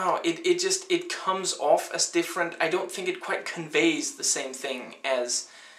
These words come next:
you know, was conveyed in the book, and I think we do lose something there, but yeah, on the whole, great film, you know.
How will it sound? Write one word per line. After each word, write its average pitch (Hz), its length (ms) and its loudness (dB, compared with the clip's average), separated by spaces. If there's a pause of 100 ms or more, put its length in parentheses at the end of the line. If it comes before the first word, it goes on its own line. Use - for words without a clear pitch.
(500)
you - 60 -4
know, 135 80 2
was 131 160 2
conveyed 135 360 2
in 127 60 -8
the 120 80 -6
book, - 460 -2 (360)
and 127 520 -4 (1400)
I 156 200 -2
think 160 360 -2 (340)
we 151 240 -6
do 151 160 -4
lose 131 280 -6
something 110 340 -6
there, - 380 -10
but 131 340 6 (520)
yeah, 139 280 2 (120)
on 160 220 10
the 151 80 6
whole, 143 480 2 (560)
great 139 420 -2
film, 104 380 -2 (420)
you 135 100 -8
know. - 340 -6